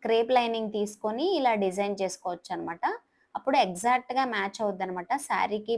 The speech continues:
బ్లౌజ్కి కరెక్ట్గా మ్యాచ్ అవుతుంది. సేమ్ శారీలో వచ్చిన బ్లౌజ్ లాగా అనిపిస్తది అనమాట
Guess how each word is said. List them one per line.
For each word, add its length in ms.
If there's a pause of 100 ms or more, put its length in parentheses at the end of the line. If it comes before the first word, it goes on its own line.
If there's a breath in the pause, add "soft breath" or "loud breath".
బ్లౌజ్కి 480 (560)
కరెక్ట్గా 480
మ్యాచ్ 300
అవుతుంది. 400 (340)
సేమ్ 320
శారీలో 460
వచ్చిన 280
బ్లౌజ్ 280 (100)
లాగా 180 (120)
అనిపిస్తది 500
అనమాట 260